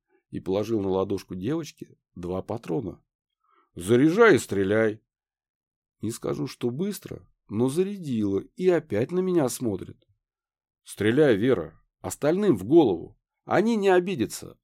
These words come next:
а обидятся, нам плевать». Щелчок, выстрел, щелчок, выстрел. Две дырки. Одна у правильного, вторая у эмбриона. Обе в переносицу. «Разряди»,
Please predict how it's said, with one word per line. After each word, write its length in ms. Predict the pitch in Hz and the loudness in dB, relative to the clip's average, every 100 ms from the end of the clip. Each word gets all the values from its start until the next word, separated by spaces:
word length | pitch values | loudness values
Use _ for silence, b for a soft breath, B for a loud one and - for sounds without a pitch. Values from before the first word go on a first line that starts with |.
| _ | _
а 200 | 123 156 | 0 2
обидятся, 640 | 170 196 160 - - - _ | 2 0 -4 -6 -10 -14 _
нам 300 | - - 98 | -8 -6 -4
плевать». 600 | 98 95 90 82 78 - _ _ _ _ _ _ _ | -4 -2 -2 -4 -8 -14 _ _ _ _ _ _ _
Щелчок, 800 | - - 104 123 120 170 165 - | -18 -6 -2 -2 0 0 0 -4
выстрел, 580 | 85 101 90 92 85 80 | -6 -4 -4 -6 -8 -10
щелчок, 800 | - - 120 139 - 165 156 92 | -16 -2 0 0 -2 -2 -4 -4
выстрел. 560 | 98 107 - 80 80 _ _ _ | -2 -2 -4 -16 -16 _ _ _
Две 400 | - 90 90 107 | -20 -12 -4 -2
дырки. 540 | 117 110 92 - 80 - _ _ _ _ _ _ _ | -2 -2 -4 -6 -18 -20 _ _ _ _ _ _ _
Одна 380 | 110 113 123 117 | -4 -2 2 2
у 120 | 95 | 2
правильного, 760 | 85 110 143 151 110 71 69 - _ _ _ _ | 0 0 0 0 -4 -8 -14 -20 _ _ _ _
вторая 640 | - - 104 113 151 117 - | -16 -4 0 2 2 0 -2
у 140 | 113 | -4
эмбриона. 760 | 123 107 95 131 156 117 80 71 _ _ _ _ _ _ | -2 -2 0 0 2 0 -4 -14 _ _ _ _ _ _
Обе 360 | 170 175 120 90 | 8 8 8 -2
в 120 | - | -4
переносицу. 920 | 107 113 151 160 117 - - - - _ _ _ _ _ _ | 0 0 2 2 2 -2 -16 -18 -20 _ _ _ _ _ _
«Разряди», 760 | 110 107 107 120 131 131 82 | -4 -2 0 -2 -2 -4 -4